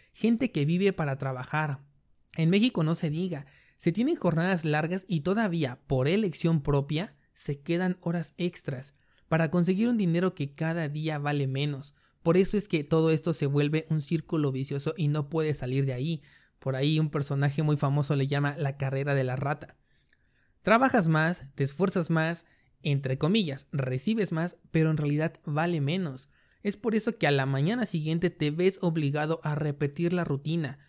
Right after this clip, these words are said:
porque aunque en tus manos tengas más billetes, estos cada vez te alcanzan para menos cosas. Y esto, señores, es el resultado de la seguridad que te ofrece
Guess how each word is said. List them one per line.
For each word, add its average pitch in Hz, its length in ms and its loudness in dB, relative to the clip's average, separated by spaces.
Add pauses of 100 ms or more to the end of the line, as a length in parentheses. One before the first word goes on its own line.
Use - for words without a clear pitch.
(220)
porque 160 260 0
aunque 160 420 0
en 156 160 2
tus 156 180 0
manos 233 340 2
tengas 180 380 -2
más 165 240 2
billetes, 147 580 -6 (220)
estos 220 380 -4
cada 208 260 -4
vez 202 180 -2
te 175 80 -4
alcanzan 180 460 -2
para 143 240 -2
menos 160 340 -2
cosas. - 460 -6 (480)
Y 147 200 0
esto, 202 260 0
señores, 170 480 -2
es 185 180 -2
el 202 120 0
resultado 160 680 0
de 156 100 2
la 127 140 -2
seguridad 131 580 -2
que 143 120 -4
te 139 100 -8
ofrece 139 420 -6